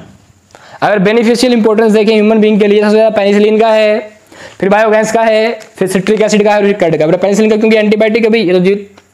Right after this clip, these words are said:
जन्म मृत्यु के चक्कर से बचाएगी, इनको तो चाहे ना लो। ये आपको रोशनी देगी, खाना पकाने में help करेगी, क्योंकि बिना citric acid के हम रह सकते हैं, दही के रह सकते हैं, पकाने के नहीं। lightning भी help देगी। citric acid,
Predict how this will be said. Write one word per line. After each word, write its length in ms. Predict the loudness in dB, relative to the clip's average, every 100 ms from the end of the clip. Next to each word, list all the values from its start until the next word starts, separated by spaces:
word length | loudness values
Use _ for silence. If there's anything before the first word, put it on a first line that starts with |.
| -10
जन्म 240 | -4 0 0
मृत्यु 240 | 0 0
के 100 | 0
चक्कर 140 | -2 0
से 60 |
बचाएगी, 340 | 0 0 0 -2 -6 -20 _ -20 _ -4
इनको 160 | 0 0
तो 60 |
चाहे 160 | 0 0
ना 100 | 2
लो। 120 | 0 -2 -8 -12 -2
ये 80 | 0
आपको 180 | 0 0
रोशनी 240 | 2 2
देगी, 160 | 0 0
खाना 160 | -2
पकाने 280 | 0 0 0
में 60 | 0
help 160 | 0
करेगी, 260 | 0 0 0
क्योंकि 300 | -4 -6 -2
बिना 220 | 0 0
citric 260 | 0 0 0
acid 140 | 0
के 60 | 0
हम 100 | 0
रह 100 | 0
सकते 200 | 0 0
हैं, 100 | 0
दही 120 | 0
के 80 | 0
रह 100 | 0
सकते 220 | -2 -2
हैं, 100 | -4 -6 -20 -20 _ _ _ _ _ -8
पकाने 280 | -4 0 0
के 60 |
नहीं। 180 | 0 -4 -10 _ _ _ -4
lightning 400 | -2 0 0 0
भी 60 | 0
help 180 | 0
देगी। 280 | -2 -2 -2 -8 -20 -20 -20 _ -20
citric 520 | -14 -10 -6 -2 0
acid, 280 | 0 0 -2